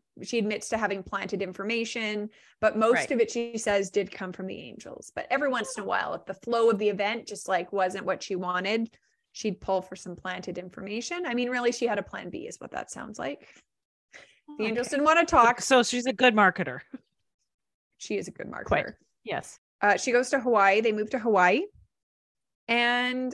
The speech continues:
Speaker 1: um, becomes, uh, deep into the conspiracy theories. Right?
Speaker 2: Oh, no.
Speaker 1: Um, Illuminati, New World Order.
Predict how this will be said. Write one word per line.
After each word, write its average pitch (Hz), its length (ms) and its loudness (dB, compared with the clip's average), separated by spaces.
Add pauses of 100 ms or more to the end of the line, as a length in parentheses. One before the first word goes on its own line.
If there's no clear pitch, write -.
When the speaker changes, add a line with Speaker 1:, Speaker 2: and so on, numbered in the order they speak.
Speaker 1:
um, 220 380 0
becomes, 226 640 0
uh, 208 160 0
deep 294 300 -2
into 349 160 -6
the 339 80 -8
conspiracy 202 640 -4
theories. - 560 -8 (580)
Right? 359 240 -8 (180)
Speaker 2:
Oh, 233 260 -6
no. 175 140 0
Speaker 1:
Um, 220 440 6
Illuminati, 254 880 2
New 202 180 -4
World 196 380 -4
Order. 262 760 8